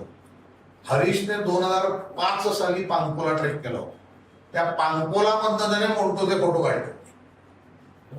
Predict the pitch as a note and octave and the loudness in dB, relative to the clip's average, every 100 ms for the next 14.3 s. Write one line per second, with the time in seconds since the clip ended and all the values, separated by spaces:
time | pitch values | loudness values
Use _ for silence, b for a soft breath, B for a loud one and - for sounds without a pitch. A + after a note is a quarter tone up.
0 | - - - G#3 F#3+ F3+ F#3 G#3+ G#3+ G#3 | -6 -2 0 2 2 2 2 2 2 2
1 | G#3+ F#3+ F3+ F#3+ G3 G3+ G3 G3 G3 G3 | 2 0 0 0 2 2 0 0 0 2
2 | F3 F#3 F3+ F3+ F3 F3 F3 D3 - - | 2 2 2 2 2 2 2 0 -4 -8
3 | - - - - - - - - - - | -14 -20 -20 -20 -20 -20 -20 -20 -20 -20
4 | - - - - - - - - - - | -20 -20 -20 -20 -20 -20 -20 -20 -20 -20
5 | - - - - D3+ E3 E3+ F#3+ G#3 F#3 | -20 -20 -20 -4 0 2 2 2 2 2
6 | F3 G3 F#3 F#3 F#3 F3 F3 E3 E3 D#3+ | 2 2 0 0 0 2 2 2 2 2
7 | D#3 D3+ - D#3+ D3+ D#3 D3+ B2+ - - | 2 2 4 2 2 2 0 0 -2 -4
8 | - - - - - - - D3 F#3 G#3+ | -12 -18 -20 -20 -20 -20 -2 2 4 4
9 | - - - - D3 C#3+ C#3+ C#3 C3+ C3+ | 4 2 0 0 0 0 0 0 0 -4
10 | B2+ B2 B2+ A#2+ C3+ C3+ B2+ B2+ B2+ B2 | -4 -4 -6 -4 -2 -2 -4 -4 -4 -8
11 | - - - - C3 D3+ D3 C#3+ D#3 D3 | -10 -18 -12 -2 2 2 2 2 4 4
12 | D3 B2 A#2+ B2 B2 B2+ B2+ C#3 B2 A#2+ | 2 2 2 2 2 0 0 0 0 -2
13 | A#2 - A2+ A2+ - A#2 B2 B2 B2 C#3 | -4 -4 -4 -6 -6 -8 -6 -4 -4 -4
14 | - - G2 | -6 -8 -12